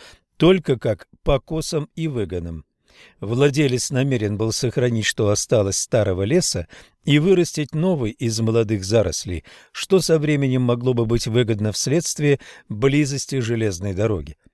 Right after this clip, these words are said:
Но из этого ничего не вышло. Лес постоянно рубили и свои, и чужие, кому только нужно,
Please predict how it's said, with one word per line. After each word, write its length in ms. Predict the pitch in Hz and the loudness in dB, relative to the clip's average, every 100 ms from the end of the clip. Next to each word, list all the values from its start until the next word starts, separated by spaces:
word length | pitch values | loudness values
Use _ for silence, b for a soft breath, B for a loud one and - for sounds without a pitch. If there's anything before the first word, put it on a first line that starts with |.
| _ _ - | _ _ 2
Но 160 | 147 | 4
из 220 | 151 143 190 | 4 4 4
этого 320 | 220 113 95 | 2 0 -4
ничего 480 | 92 90 - 92 104 | -4 -4 -4 -4 -4
не 300 | 113 110 131 | -2 0 2
вышло. 420 | 123 85 - - - _ _ _ B B B | 0 -6 -10 -14 -20 _ _ _ B B B
Лес 400 | 127 175 175 - | 4 4 4 -2
постоянно 760 | 127 - - 117 117 92 90 | -4 -4 -2 2 2 2 0
рубили 440 | 110 117 160 123 98 | 0 0 2 2 0
и 280 | - 160 | 0 0
свои, 500 | 190 - 107 82 78 - b b - | 0 0 0 -2 -6 -14 b b 2
и 200 | 139 156 | 2 4
чужие, 560 | 160 160 117 113 90 | 2 2 2 2 2
кому 280 | - 120 131 | 2 2 2
только 360 | 135 123 147 139 | 2 0 2 2
нужно, 420 | 143 104 87 | 2 0 -6